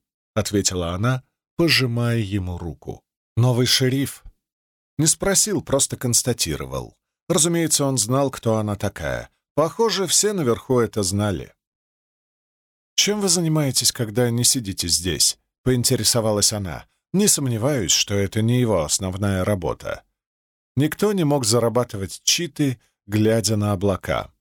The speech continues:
"Я живу в верхней трети, днем работаю за компьютером,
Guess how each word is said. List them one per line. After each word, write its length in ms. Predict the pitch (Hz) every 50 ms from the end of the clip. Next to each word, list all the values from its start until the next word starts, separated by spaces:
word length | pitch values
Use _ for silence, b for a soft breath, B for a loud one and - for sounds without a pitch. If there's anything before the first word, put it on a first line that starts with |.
| _ _ _ _ _ _ _ _ _ _ _ _ _ _ _ _ _ _ _ _ _ -
"Я 380 | 101 101 120 131 139 139 131 127
живу 360 | 107 - 127 135 135 143 135
в 40 | 117
верхней 460 | 104 120 135 127 - - 120 117 113
трети, 560 | - - 131 139 139 127 - - 57 - - _ _ _ _ _ _
днем 320 | - 135 165 196 208 190 165
работаю 400 | 135 123 120 151 156 147 135 123
за 140 | 95 117 107
компьютером, 760 | - 104 95 - 95 98 95 - 101 92 90 87 90 90